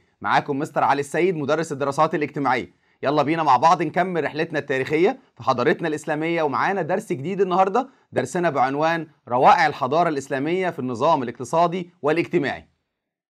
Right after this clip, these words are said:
زي ما تعودنا مع بعض إن إحنا هنتكلم في موضوعات معينة، وهنتكلم النهاردة عن النظام الاقتصادي،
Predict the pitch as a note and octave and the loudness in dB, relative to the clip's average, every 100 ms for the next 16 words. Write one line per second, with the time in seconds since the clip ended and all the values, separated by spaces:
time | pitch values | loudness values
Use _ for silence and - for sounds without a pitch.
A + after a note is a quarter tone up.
0 | _ _ - A#2 F#3+ B3+ A#3 F3 E3+ A3 | _ _ -8 4 4 6 4 6 6 4
1 | B3 E3+ C#3 E3 A3+ A3 _ _ - D#3+ | 4 4 8 6 6 -2 _ _ -6 -4
2 | F#3+ F3 D#3+ - G#3 A#3 F3+ E3+ E3 C#3+ | -2 -4 -2 0 2 0 0 0 4 6
3 | F#3 A3 G3 G3 F#3 G#2 - _ _ - | 6 6 2 4 2 -2 -10 _ _ -4
4 | C3+ C#3 C3+ G3 G#3 F#3 F3+ G#3 G#3+ G#3+ | -2 0 2 4 4 4 4 4 4 2
5 | C3 F3+ F3+ D#3+ D3+ A3 G#3+ F3 E3 D#3 | 2 0 2 0 4 4 4 -2 -4 4
6 | F#3 F#3+ B3+ | 4 4 -2